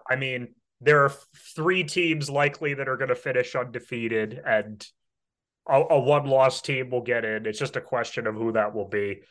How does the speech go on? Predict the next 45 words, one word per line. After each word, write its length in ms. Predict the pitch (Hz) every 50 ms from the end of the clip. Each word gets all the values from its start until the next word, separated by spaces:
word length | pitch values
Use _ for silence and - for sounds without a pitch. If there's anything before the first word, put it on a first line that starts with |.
| _ - - _ -
But 120 | 147 143
the 100 | 143 175
picture 440 | 147 - 190 185 185 - - 175 151
is 80 | 139 139
pretty 300 | - - 151 135 127 123
much 280 | 120 117 110 - - -
set 200 | - 120 113 107
at 120 | 104 -
this 200 | - 98 - -
point. 300 | - - 104 101 127 -
We 100 | 208 220
know 200 | 202 214 208 175
who 120 | 151 165
the 80 | 156 156
contenders 680 | 151 - 151 143 - - 139 135 127 123 120 117 110 -
and 80 | 113 110
the 60 | -
pretenders 800 | - - - 127 123 120 - - 107 98 98 92 95 101 101 - -
are. 340 | 101 95 101 117 143 147 _ _ _ _ _ _ _ _ _ _ _ _ _ _ _ _ _ _ _ _ _
But 380 | - 147 143 135 135 - - - -
so 160 | - 190 190
I, 220 | 190 190 208 202 196
I 60 | 196
had 180 | 202 220 214 -
two 400 | - 233 226 220 220 220 220 - _ _ -
quick, 240 | - - 190 190 185
as, 260 | 180 175 196 208 208
as, 440 | - 185 180 180 160 147 - - - -
as 220 | 180 175 165 151
you 100 | 170 165
said, 300 | 151 - 175 156 156 143
Joe, 200 | - 160 151 147
I, 220 | 151 147 151 151 147 147
I 80 | 160 160
had 140 | 165 160 156
two 220 | - 220 214 214
quick 400 | 214 - - 190 165 151 160 -
college 400 | - - 160 156 151 139 135 -
football 360 | - 139 127 - - 131 123
points 380 | 120 - - 131 123 123 120 -
to 80 | - 117
bring 240 | 113 131 127 123 123
up. 160 | 117 113 -
Number 340 | 165 214 233 226 180 180 160
one, 420 | 143 143 139 135 120 107 110 107